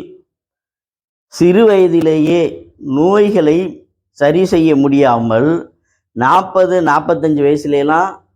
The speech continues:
இறந்து போனாங்க. அதன் பிறகு பார்த்தீங்க அப்படின்னா, இன்றைக்கு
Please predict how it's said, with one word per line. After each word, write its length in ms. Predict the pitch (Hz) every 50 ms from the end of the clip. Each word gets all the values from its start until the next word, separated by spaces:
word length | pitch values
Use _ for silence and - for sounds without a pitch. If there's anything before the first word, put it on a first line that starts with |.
| _ _ _ _ _ _ _
இறந்து 380 | - 117 127 127 147 151 151 156 123
போனாங்க. 360 | 123 127 113 110 110 104 95 90 - - _ _ _ _ _ _ _ _ _ _ _ _ _ _ _ _ _ _ _ _ _ _ _ _ _ _ _ _ _ _ _ _ _
அதன் 360 | - 131 151 175 190 196 180
பிறகு 280 | 170 185 190 190 190 196
பார்த்தீங்க 480 | - - 156 165 156 - 160 151 170 165
அப்படின்னா, 400 | 143 123 127 123 113 110 107 101 117 143 160 175 165 - - _ _ _ _
இன்றைக்கு 800 | - 123 156 190 220 208 226 220 180 139 123 117 113 123 151